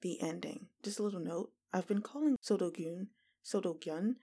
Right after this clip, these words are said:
I am so <laughs> sorry for that. They said it so fast that I couldn't hear it properly. So this will be me wrapping it up of the ending, about things that happened, even stuff from the be-, beginning of the series. I'm not here to nitpick, but let me tell you what I thought about the finale.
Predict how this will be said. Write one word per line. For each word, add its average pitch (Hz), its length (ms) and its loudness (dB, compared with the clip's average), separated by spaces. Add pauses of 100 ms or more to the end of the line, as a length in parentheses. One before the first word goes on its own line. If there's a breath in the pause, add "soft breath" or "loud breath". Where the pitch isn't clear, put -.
(280 loud breath)
I 185 80 -8
am 175 180 -10
so 185 380 -4
<laughs> - 20 -10
sorry 185 380 -2
for 170 220 -8
that. 170 300 -8
They 180 120 -4
said 208 200 -2
it 214 100 0
so 170 180 -2
fast 185 400 -6
that 175 80 -2
I 165 60 -2
couldn't - 380 -6
hear 175 220 -2
it 220 140 -2
properly. 294 520 -6 (120)
So - 140 -4
this 202 140 -2
will 214 80 0
be 190 200 -2
me 185 200 -4
wrapping 165 380 -2
it 160 140 -6
up 165 260 -8 (160)
of 165 220 -2 (160)
the 160 380 -10 (580)
ending, 202 640 4 (340 loud breath)
about 165 180 -2
things 160 180 -2
that 180 100 -4
happened, 190 420 -2
even 170 160 -4
stuff - 220 -6
from 165 300 -6
the 151 60 -4
be-, - 140 -8
beginning 175 280 -2
of 165 100 -6
the 170 80 -2
series. 165 420 -6 (480 loud breath)
I'm 190 100 0
not 208 220 0
here 294 140 -2
to 302 60 -2
nitpick, 311 500 0 (440 soft breath)
but 190 140 2
let - 140 -2
me 190 100 0
tell 170 260 -8
you 165 240 -12
what 156 140 -6
I 165 120 -12
thought 165 200 -8
about - 300 -10
the - 60 -8
finale. - 560 -8